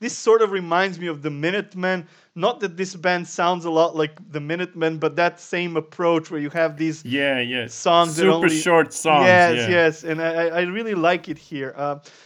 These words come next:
Speaker 1: Alexander, what, what's your impression about this record?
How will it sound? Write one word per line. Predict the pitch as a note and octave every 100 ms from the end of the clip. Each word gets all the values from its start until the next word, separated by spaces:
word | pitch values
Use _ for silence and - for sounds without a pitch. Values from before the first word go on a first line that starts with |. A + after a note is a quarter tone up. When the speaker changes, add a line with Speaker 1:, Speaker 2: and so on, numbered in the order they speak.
| _ -
Speaker 1:
Alexander, | F3 F3+ - A3 G#3+ F#3+
what, | F3 G3+
what's | F#3+ G#3 -
your | G3+ F#3 F3+ D#3+ _ _ -
impression | D#3+ D#3 F3 D#3+ - D3+
about | D3 D3 C#3+
this | C#3+ -
record? | C#3 B2 C#3 B2